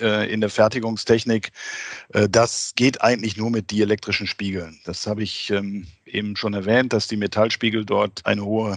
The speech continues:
Absorption haben. Das heißt, die würden dann auch zwangsläufig kaputt gehen, weil da einfach zu viel Energie in den sch-, metallischen Spiegeln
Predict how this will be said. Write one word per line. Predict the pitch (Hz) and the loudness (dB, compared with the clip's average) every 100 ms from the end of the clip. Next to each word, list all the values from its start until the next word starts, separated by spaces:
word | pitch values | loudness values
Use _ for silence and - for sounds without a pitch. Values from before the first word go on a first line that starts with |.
| 90 - | -6 -6
Absorption | - 113 90 110 135 | -2 -2 0 0 2
haben. | 131 131 | 4 2
Das | 107 113 | 0 0
heißt, | 110 110 | 0 0
die | 104 | 0
würden | 110 | 2
dann | 107 98 | 2 -2
auch | |
zwangsläufig | - 104 110 110 98 98 | -4 -4 0 0 0 -2
kaputt | 92 - 135 - | -2 -2 -4 0
gehen, | 131 135 123 | 2 2 0
weil | 104 | 2
da | 101 | 2
einfach | 98 107 | 0 -6
zu | - | -8
viel | 101 113 90 | -2 -2 0
Energie | 104 101 107 110 | -2 -2 0 0
in | 98 101 104 | 0 -2 -4
den | 101 | -2
sch-, | - - 113 | -4 -6 -8
metallischen | 101 113 107 107 104 | -2 0 0 -2 -4
Spiegeln | - 110 113 104 | -2 0 0 -2